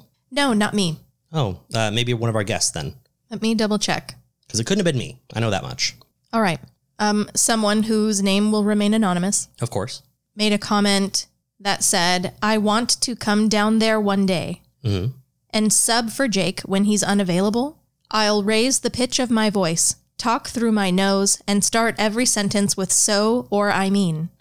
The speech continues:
Speaker 1: And I'll even do the ads for Tilted Tinker and the No Republic."
Speaker 2: That was it?
Speaker 1: That's all they said.
Speaker 2: That was it?
Speaker 1: Yeah.
Speaker 2: So, I mean, like, fuck you, guy. <laughs>
Speaker 1: You don't know that that was a guy.
Speaker 2: I don't know,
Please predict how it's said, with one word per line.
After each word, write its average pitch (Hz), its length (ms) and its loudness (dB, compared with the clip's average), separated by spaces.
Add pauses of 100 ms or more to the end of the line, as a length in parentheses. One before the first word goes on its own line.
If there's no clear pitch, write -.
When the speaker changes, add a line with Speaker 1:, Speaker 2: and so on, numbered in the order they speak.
(260)
Speaker 1:
And 233 200 2
I'll 226 220 2
even 247 320 2
do 226 160 2
the 226 160 2
ads 208 320 0
for 214 160 -2
Tilted 240 380 -6
Tinker 208 420 -4 (200)
and 208 180 2
the 208 60 4
No 196 180 4
Republic." 190 540 -2 (380)
Speaker 2:
That 113 120 0
was 107 120 0
it? 135 240 -4
Speaker 1:
That's 247 240 -2
all 247 120 2
they 220 120 2
said. 185 260 -2 (340)
Speaker 2:
That 107 140 0
was 101 120 0
it? - 160 -6 (160)
Speaker 1:
Yeah. 170 200 -2 (360)
Speaker 2:
So, 107 840 0 (300)
I 131 80 0
mean, 113 480 0
like, 98 280 -2 (320)
fuck - 180 -6
you, 180 80 2
guy. 113 240 0 (320)
<laughs> 190 260 0 (400)
Speaker 1:
You 269 120 -4
don't 403 120 2
know 320 80 2
that 233 140 -2
that 214 120 0
was 196 100 0
a 190 60 0
guy. 180 220 0
Speaker 2:
I 131 120 -2
don't 196 100 -2
know, 190 80 -6